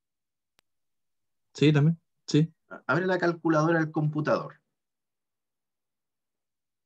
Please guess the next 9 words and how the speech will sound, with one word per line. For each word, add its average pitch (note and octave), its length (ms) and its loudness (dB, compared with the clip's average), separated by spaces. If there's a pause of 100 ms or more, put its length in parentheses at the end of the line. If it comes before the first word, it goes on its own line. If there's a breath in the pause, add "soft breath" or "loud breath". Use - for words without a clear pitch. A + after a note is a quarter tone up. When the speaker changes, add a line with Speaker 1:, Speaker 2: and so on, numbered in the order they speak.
(2000)
Speaker 2:
No F2+ 60 -18
importa - 320 -12
que G#2+ 100 -8
me G#2+ 120 -8
de-, G#2 140 -8
detenga G#2+ 480 -10
un G#2+ 100 -14
tiempo A2+ 360 -12
más. F2+ 200 -10